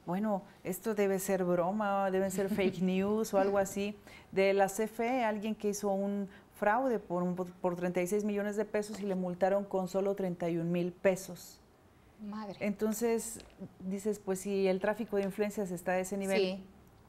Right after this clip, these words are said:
Speaker 1: porque el otro día estábamos viendo aquí en Oaxaca una señora que sí la llevaron,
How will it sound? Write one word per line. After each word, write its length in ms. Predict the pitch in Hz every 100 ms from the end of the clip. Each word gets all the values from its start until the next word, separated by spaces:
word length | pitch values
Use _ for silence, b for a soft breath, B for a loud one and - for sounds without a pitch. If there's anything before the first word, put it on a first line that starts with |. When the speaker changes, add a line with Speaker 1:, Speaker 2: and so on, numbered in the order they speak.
| - -
Speaker 1:
porque 600 | - 175 185 180 175 170 -
el 120 | 185
otro 220 | 196 202 202
día 220 | 214 202
estábamos 420 | 202 196 185 180
viendo 220 | 190 185
aquí 160 | 180 185
en 80 | 185
Oaxaca 320 | 175 180 196
una 160 | 190
señora 400 | 185 175 170 180
que 100 | 185
sí 160 | 175 180
la 140 | 180
llevaron, 480 | 175 165 165 175 170